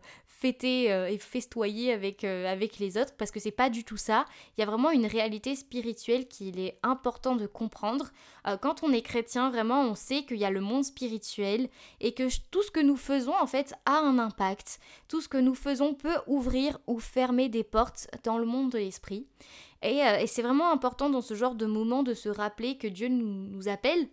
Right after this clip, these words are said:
à être la lumière du monde. Dans Jean huit au verset douze à trente-six. Donc Dieu nous appelle à refléter dans tous les aspects de notre vie, euh, bah, qui il est.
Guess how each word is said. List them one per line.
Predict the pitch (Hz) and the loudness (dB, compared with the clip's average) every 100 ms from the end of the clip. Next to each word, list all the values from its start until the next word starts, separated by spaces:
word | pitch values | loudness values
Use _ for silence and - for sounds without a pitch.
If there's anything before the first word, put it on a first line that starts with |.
| _ | _
à | 214 | -2
être | 233 - - | -2 -4 -6
la | 202 202 | -2 0
lumière | 208 247 262 262 254 262 254 - | 2 6 6 6 4 0 -8 -10
du | 196 214 | -4 0
monde. | 202 180 175 - _ _ _ _ _ _ _ _ _ - - - | 0 -2 -8 -14 _ _ _ _ _ _ _ _ _ -20 -20 -10
Dans | 196 214 208 | -4 -2 0
Jean | 220 240 | 0 0
huit | 226 254 - - | 0 -4 -8 -6
au | 208 | -4
verset | 208 220 208 | -4 -4 -8
douze | 185 226 | -8 -4
à | 220 | -4
trente-six. | 190 - 202 - - - - _ _ - - | -4 -8 -10 -10 -10 -8 -8 _ _ -20 -12
Donc | - 233 | -4 0
Dieu | 339 392 | 0 4
nous | 277 | 4
appelle | 247 277 | 4 4
à | 233 | 4
refléter | 240 285 285 269 330 | 2 -2 0 -2 0
dans | 254 220 | 0 -2
tous | - 320 | -4 -4
les | 302 254 | -2 2
aspects | 247 - 294 | 0 0 -4
de | 240 233 | 0 0
notre | 214 - 214 | -2 -4 -8
vie, | 196 226 311 - - - | -6 -6 -8 -12 -20 -8
euh, | 208 | -6
bah, | 190 185 | -4 -6
qui | - - 339 254 | -8 -2 2 4
il | 214 | 4
est. | 202 254 | 2 0